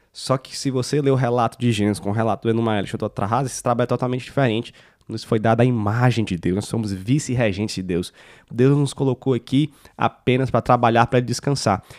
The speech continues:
Então você vê que tem elementos parecidos, mas todos eles ressignificados,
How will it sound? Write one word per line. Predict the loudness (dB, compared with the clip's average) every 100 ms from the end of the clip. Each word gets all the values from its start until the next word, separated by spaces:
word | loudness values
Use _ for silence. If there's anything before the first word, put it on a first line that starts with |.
| -20 -2
Então | 0
você | 2 2
vê | 0
que | 0
tem | 0
elementos | 2 2 0
parecidos, | 2 4 4 0 0 2 4 2 -2 -6 -2
mas | 2 2 -2 0
todos | 2 4 4 4
eles | 4 6
ressignificados, | 2 2 0 -2 -2 0 4 4 2 -8 -14